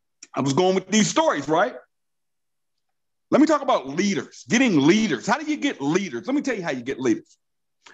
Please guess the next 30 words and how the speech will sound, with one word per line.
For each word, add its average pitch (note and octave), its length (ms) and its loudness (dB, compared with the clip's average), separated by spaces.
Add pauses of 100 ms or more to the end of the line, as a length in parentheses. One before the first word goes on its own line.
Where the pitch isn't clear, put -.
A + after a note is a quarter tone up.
(120)
I F4 140 0
talked C4+ 380 -2
to G3+ 120 2
a D#3 140 4
l-, B2+ 280 -2
industry G3+ 680 -4
leader E3+ 640 2 (460)
a A#2+ 80 -2
few G#3 200 2
months F3 300 0
ago, E2+ 320 -6 (1120)
and E3 160 0
we D#4 120 2
were E4+ 100 -2
comparing B3+ 500 0
notes, G3 280 -2
and A3 80 -2
I A3 40 0
said, D#3+ 240 -8
"You D4+ 220 4
need F3 140 -2
to C#3+ 60 -2
take D3+ 220 -6
a G3 40 -12
spot - 280 0
in A#3+ 60 -2
Liquid." A#3 340 0
"No, C4+ 240 0
no, B3+ 280 -4
no, A#3+ 340 -6